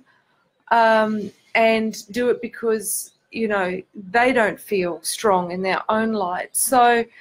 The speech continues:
you know, one of the other ways that women in particular are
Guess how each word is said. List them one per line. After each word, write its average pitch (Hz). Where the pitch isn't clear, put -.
you 262
know, 269
one 330
of 392
the 254
other 233
ways 202
that -
women 240
in 208
particular 214
are 202